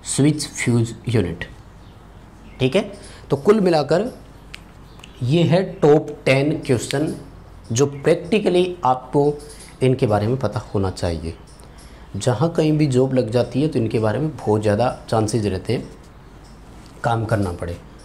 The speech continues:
प्रैक्टिकली ये चीज़ें आपके सामने आती है ना। तो I hope कि आप इस स्किल टेस्ट को अच्छे से समझ पाए हैं और इन दस क्वेश्चनों को बहुत अच्छे से आप तैयार करेंगे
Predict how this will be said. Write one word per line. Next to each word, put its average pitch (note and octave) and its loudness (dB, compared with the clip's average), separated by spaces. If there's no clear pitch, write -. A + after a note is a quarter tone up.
प्रैक्टिकली E3+ 2
ये C#3+ 4
चीज़ें A2 0
आपके G2+ -4
सामने F2+ -6
आती E2 -8
है F#2 -4
ना। F#3 -2
तो F#2+ 0
I A2 0
hope C3+ 0
कि C3+ 4
आप A2 2
इस A#2 -2
स्किल C#3+ 0
टेस्ट A#2 0
को C3 -6
अच्छे B2 0
से C3+ 2
समझ C3 2
पाए C3+ 2
हैं C#3 -2
और A2+ 0
इन C3+ 4
दस D3 0
क्वेश्चनों C#3 0
को C3 0
बहुत A2+ 0
अच्छे B2 0
से C3 0
आप A2 2
तैयार A2 4
करेंगे A#2+ 2